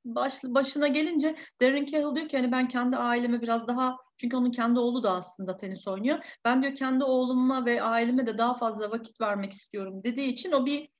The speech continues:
e, bir yıllık bir aslında ara veriyorlar. O bölümde daha önce de beraber çalıştığı ve aslında Simona'yı on bir on iki yaşlarından beri tanıyan Daniel Dobre ile anlaşıyor. Daniel Dobre mesela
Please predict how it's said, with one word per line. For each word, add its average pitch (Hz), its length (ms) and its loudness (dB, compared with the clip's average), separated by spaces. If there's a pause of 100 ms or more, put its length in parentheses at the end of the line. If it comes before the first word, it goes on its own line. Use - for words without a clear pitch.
(300)
e, 208 240 -4 (420)
bir 277 100 0
yıllık 277 360 -2
bir 233 220 2
aslında 254 280 -4
ara 262 200 2
veriyorlar. 233 480 0 (340)
O 285 180 2
bölümde 302 560 2 (120)
daha 277 200 2
önce 285 180 -2
de 285 260 -2
beraber 254 420 0
çalıştığı 277 380 -6
ve 277 40 -2
aslında 269 520 0
Simona'yı 254 480 0
on 262 200 0
bir 247 60 0
on 277 120 -2
iki 277 160 -6
yaşlarından 247 520 0
beri 220 220 -4
tanıyan 247 440 0
Daniel 247 380 2
Dobre 233 300 0
ile 170 100 -6
anlaşıyor. 165 800 -10
Daniel 262 340 2
Dobre 277 220 0
mesela 269 480 -2